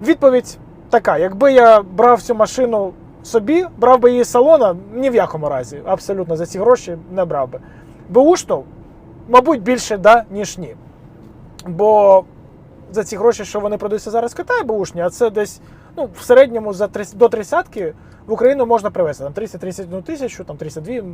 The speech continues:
там, дивлячись вже в стані, то, повірте, ну,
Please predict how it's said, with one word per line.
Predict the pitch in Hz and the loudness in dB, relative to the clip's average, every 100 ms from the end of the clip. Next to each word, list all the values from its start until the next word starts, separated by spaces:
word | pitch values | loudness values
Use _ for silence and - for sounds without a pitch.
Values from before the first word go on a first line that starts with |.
| 170 - | -18 -20
там, | 147 147 170 | -16 -14 -8
дивлячись | 190 170 - 147 | -6 -6 -6 -10
вже | 143 | -10
в | 147 | -10
стані, | - 160 151 151 - - - - - - | -8 -10 -10 -16 -20 -20 -20 -20 -10 2
то, | 240 240 214 | 6 6 2
повірте, | 233 262 302 226 | -2 -4 -4 -4
ну, | 202 | -4